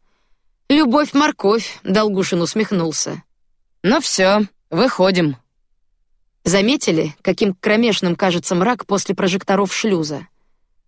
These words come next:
Там всегда свет, тьма, сажа, белила. А ты плывешь где-то посередине. «Почему вы нигде не выступаете, Виктор?» спросил Кравченко.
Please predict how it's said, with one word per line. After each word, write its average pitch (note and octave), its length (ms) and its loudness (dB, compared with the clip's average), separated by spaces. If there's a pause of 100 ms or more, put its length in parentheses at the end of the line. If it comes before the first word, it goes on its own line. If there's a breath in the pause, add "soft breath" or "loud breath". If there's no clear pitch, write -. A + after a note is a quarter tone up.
(540)
Там A3+ 200 0
всегда G3 560 0 (720)
свет, - 640 -4 (440)
тьма, D#3 460 -2 (880)
сажа, G#3+ 640 0 (240)
белила. F3 720 2 (880)
А G3+ 140 -2
ты D#4 120 0
плывешь B3 440 2
где-то F#3+ 340 0
посередине. D#3 880 -2 (1300)
«Почему A#3+ 360 0
вы A#3+ 100 2
нигде G#3 280 2
не G#3+ 100 4
выступаете, F#3+ 720 -2
Виктор?» F3+ 340 -6
спросил E3 400 -4
Кравченко. C#3 680 -6